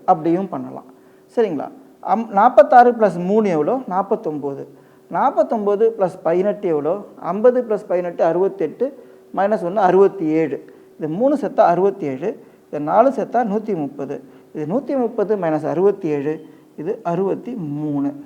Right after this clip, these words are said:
சரிங்களா? இப்போ இது என்ன வரும்? இந்த டயகனல்ஸ் என்ன வரும் பார்த்துடலாமா? அறுபத்தி மூணு plus அறுபத்தஞ்சு, அறுபத்தி ரெண்டு எவ்வளோ? நூத்தி இருபத்தஞ்சு. நூத்தி இருபத்தஞ்சு plus மூணு, நூத்தி இருபத்தெட்டு. இந்த மூணு சேர்த்தா நூத்தி முப்பத்தெட்டு,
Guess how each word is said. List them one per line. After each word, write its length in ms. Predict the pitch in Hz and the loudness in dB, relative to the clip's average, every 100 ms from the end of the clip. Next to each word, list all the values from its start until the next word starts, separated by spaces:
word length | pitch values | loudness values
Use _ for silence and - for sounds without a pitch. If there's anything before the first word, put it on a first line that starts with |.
| - - | -20 -10
சரிங்களா? 380 | 294 254 139 113 - - - - 220 | -8 -6 -8 -12 -16 -20 -20 -8 -6
இப்போ 240 | 220 - 143 170 - 208 | -6 -4 -4 -4 -6 -6
இது 140 | 220 233 | 0 0
என்ன 120 | 226 180 | 0 -2
வரும்? 200 | 123 123 - - - | -4 -8 -16 -20 -14
இந்த 120 | 165 | -6
டயகனல்ஸ் 400 | 170 185 208 196 151 | 0 0 0 -4 -6
என்ன 100 | 139 | -8
வரும் 180 | 127 143 - | -8 -12 -10
பார்த்துடலாமா? 460 | 151 143 151 185 226 143 - - - _ _ - 175 | -10 -10 -12 -8 -8 -8 -16 -20 -20 _ _ -4 2
அறுபத்தி 400 | 226 311 294 254 214 | 2 2 -2 -4 0
மூணு 200 | 226 190 220 | 0 -2 -4
plus 140 | 196 190 165 | -6 -2 0
அறுபத்தஞ்சு, 460 | 202 208 180 175 170 | 2 0 -2 -4 -4
அறுபத்தி 280 | 190 214 180 | 0 0 -2
ரெண்டு 140 | 165 151 | -4 -2
எவ்வளோ? 160 | 151 214 | -2 -4
நூத்தி 200 | 202 226 190 | -4 -2 0
இருபத்தஞ்சு. 580 | 170 185 160 147 156 160 - - - - _ 175 | 0 -2 -4 -8 -8 -12 -18 -20 -20 -20 _ -4
நூத்தி 240 | 247 254 254 | -4 -2 -2
இருபத்தஞ்சு 500 | 226 226 226 190 185 214 | 0 0 -2 -6 -6 -8
plus 160 | 180 170 165 | -6 -6 -8
மூணு, 160 | 165 208 190 | -10 -8 -8
நூத்தி 200 | 196 175 | -6 -4
இருபத்தெட்டு. 520 | 160 180 - 127 - 135 - - _ _ | -2 -4 -6 -12 -10 -12 -12 -20 _ _
இந்த 120 | 151 147 | -10 -6
மூணு 160 | 233 330 240 | -4 -4 -2
சேர்த்தா 240 | 175 208 190 | -2 0 -2
நூத்தி 220 | 208 202 170 | -4 -2 -2
முப்பத்தெட்டு, 520 | 185 190 151 - 127 | 0 -2 -6 -10 -12